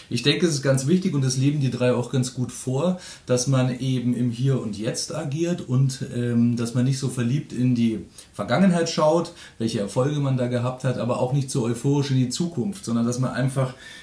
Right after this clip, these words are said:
ähm, ja, es gibt so diesen Managersatz oder Spruch, „Auf Sicht fahren“, den mag ich eigentlich überhaupt nicht, <laughs> aber ich glaub, der ist heute, ja, du lachst, der ist heute leider angebracht und, ähm, ich glaub, das ist, äh, der richtige Weg.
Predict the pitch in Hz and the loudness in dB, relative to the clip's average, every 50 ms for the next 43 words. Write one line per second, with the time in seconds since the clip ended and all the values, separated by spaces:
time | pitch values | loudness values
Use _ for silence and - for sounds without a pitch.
0 | - - - - - 123 127 127 127 127 123 117 117 117 - - - - - 113 | -20 -18 -12 -4 0 2 4 6 6 6 6 4 2 0 -2 -8 -16 -12 -6 -2
1 | 117 123 123 123 123 - 127 - - 139 131 - - 120 117 120 117 120 120 117 | 0 0 0 0 -2 -6 -10 -8 -6 -6 -4 -4 -4 -4 -2 -2 0 0 2 2
2 | 120 131 147 139 127 123 127 120 117 120 120 113 - - - 135 - 127 117 113 | 2 2 2 0 0 -2 -2 -4 -2 -2 -4 -4 -4 -6 -8 -6 -6 -6 -4 -4
3 | 113 113 - - - - 135 139 131 - - - 120 113 - - - 147 151 - | -6 -6 -8 -12 -8 -4 -2 -2 -2 -4 -6 -8 -8 -8 -6 -4 -4 -4 -4 -4
4 | - - - - 135 135 147 156 165 170 160 131 123 117 117 117 123 123 - 104 | -6 -10 -6 -4 -2 -2 0 0 0 0 0 0 2 2 2 2 0 0 -2 -2
5 | 107 123 123 120 120 117 113 110 113 123 135 - - 147 143 135 139 - - 143 | -2 -2 -2 -4 -4 -6 -6 -4 -4 -6 -6 -4 -4 -2 -2 -2 -2 -4 -6 -6
6 | - - - - 113 120 127 123 127 123 123 - 120 113 120 123 127 - - - | -8 -8 -8 -4 -2 -2 0 0 0 2 4 4 4 4 2 0 0 -2 -2 -2
7 | 117 123 131 - 127 123 120 117 - - - - - - - - - 113 113 117 | -2 -2 0 0 0 -2 -2 -4 -6 -12 -16 -20 -20 -20 -16 -8 -4 -2 -2 -2
8 | 117 - - - - 123 113 101 120 110 110 113 139 - - - - - 123 117 | -2 -6 -12 -14 -10 -8 -8 -6 -6 -4 -4 -4 -4 -4 -6 -10 -6 -2 -2 0
9 | 110 113 - 143 127 123 143 131 117 117 120 117 123 120 101 - 131 139 131 110 | 0 0 0 0 0 2 2 2 2 2 2 2 2 0 0 0 0 0 0 0
10 | - 117 117 123 127 - - - - - - - - - - 120 123 123 123 127 | -2 -2 -2 -2 -2 -4 -8 -16 -18 -18 -18 -18 -16 -8 -2 2 2 4 4 4
11 | 127 127 - - 120 117 113 113 110 113 117 117 104 98 - - 120 - - 117 | 4 2 0 -2 -2 0 0 0 2 2 4 2 2 0 -2 -8 -6 -4 -4 -4
12 | 113 - - 120 - 117 117 110 - - - - - - 113 110 110 110 110 107 | -4 -2 -2 -2 -2 -2 -2 -4 -4 -6 -8 -10 -8 -6 -6 -6 -4 -6 -6 -8
13 | 104 - - - - 110 - - - 123 113 113 107 - - 98 92 95 92 92 | -10 -12 -14 -12 -12 -12 -12 -8 -4 -4 -4 -4 -4 -8 -8 -10 -10 -10 -10 -12
14 | 92 - | -14 -14